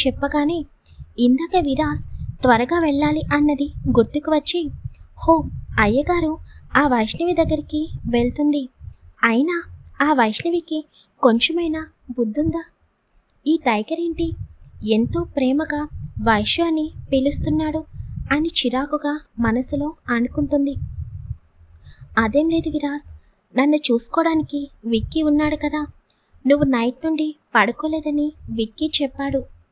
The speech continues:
కొంచెం సేపు రెస్ట్ తీసుకుని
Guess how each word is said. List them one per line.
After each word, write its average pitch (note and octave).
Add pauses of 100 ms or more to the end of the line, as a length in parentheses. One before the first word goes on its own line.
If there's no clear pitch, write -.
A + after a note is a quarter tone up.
(1400)
కొంచెం D4+
సేపు C#4+ (140)
రెస్ట్ A#3
తీసుకుని D#4